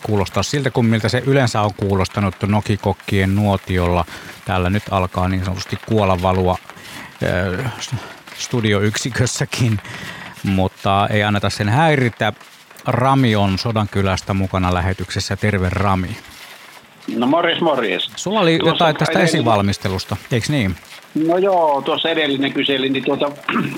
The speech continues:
Speaker 2: <clears throat> minä olen monesti tehnyt sillä, että ottaa pihviä, pihviä tuota, tekee pussiin, mutta se on ensin näin, että pitää olla hyvin raaka kypsytettyä, eli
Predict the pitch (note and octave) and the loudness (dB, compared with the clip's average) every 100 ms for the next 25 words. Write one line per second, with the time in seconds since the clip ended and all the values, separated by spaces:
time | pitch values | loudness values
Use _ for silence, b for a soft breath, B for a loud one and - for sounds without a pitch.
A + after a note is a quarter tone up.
0 | - - - - - - - B2+ C3 B2 | -12 -18 -20 -12 -10 -6 -2 0 0 0
1 | C3+ B2+ - - A#2+ A#2 A2 C3+ B2 - | 0 0 -2 -2 -2 -2 -2 0 -2 -2
2 | C3 B B B B B - C#3 - C#3 | -4 B B B B B -6 -2 -2 -2
3 | C#3+ E3 C#3+ B2 B2 B2 - - E3+ C#3+ | -2 -2 0 2 2 0 -2 -4 -2 0
4 | B2+ B2 A#2 B2+ A#2+ B2 A#2+ - - - | 0 0 0 0 0 -2 -4 -12 -20 -18
5 | - C#3+ C#3 C3 B2+ A#2+ - - - D#3 | -6 -4 -2 -2 -2 -2 -4 -10 -4 -2
6 | - - C3 B2+ C3+ B2+ C#3+ C#3 C#3+ C#3 | -2 -2 0 0 0 0 0 0 0 0
7 | B2+ B2+ B2 C3+ C3+ B2+ A#2+ C3+ C#3 B2+ | -2 -2 -4 -4 -2 0 0 -2 -2 0
8 | B2 B2 - G#2+ F2 B2 C3 C3+ - D#3 | 0 -2 -2 -4 -4 -4 -4 -4 -4 -2
9 | C#3+ | -2